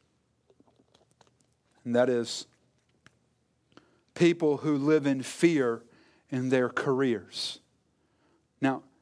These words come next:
there's all different kinds of that in this room. There's some of you that are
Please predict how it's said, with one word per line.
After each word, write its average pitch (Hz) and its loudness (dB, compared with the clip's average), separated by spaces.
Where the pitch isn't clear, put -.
there's 139 0
all 170 6
different 160 -2
kinds 151 2
of 120 0
that 101 -2
in 120 -4
this 113 -6
room. 113 -4
There's 117 -4
some 135 0
of 127 -4
you 135 0
that 123 0
are 113 -2